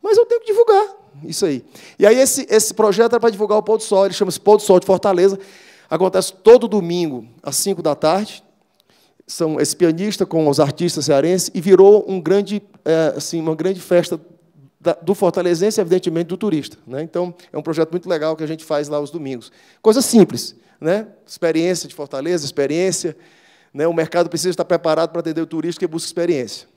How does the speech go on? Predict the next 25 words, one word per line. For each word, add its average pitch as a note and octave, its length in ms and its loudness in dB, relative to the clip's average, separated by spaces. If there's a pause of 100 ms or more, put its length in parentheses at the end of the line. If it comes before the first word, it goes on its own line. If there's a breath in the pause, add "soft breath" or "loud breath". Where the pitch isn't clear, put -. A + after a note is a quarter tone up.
(720 loud breath)
E G3+ 60 6
aí B3 160 4
tem A#3+ 140 2
aquele A3+ 240 -4
local, G3+ 360 4
aquela F#3+ 320 -2
ali F#3 140 -2
que G3 80 -2
eu F3+ 40 -4
falei F3 260 -2
de E3+ 60 -8
cidade E3+ 340 -8
cordial, D3 680 0 (260)
né? C#3+ 160 -4
A D#3 40 2
gente D#3 200 -4
tá D3+ 120 0
cri-, D3 360 -2
criando D3+ 240 -2
até D3 140 -2
um F3 80 -4
termo D3+ 300 0
chamado D3 280 -4
Fortaleza D#3 600 -2
Cordial. D3+ 580 0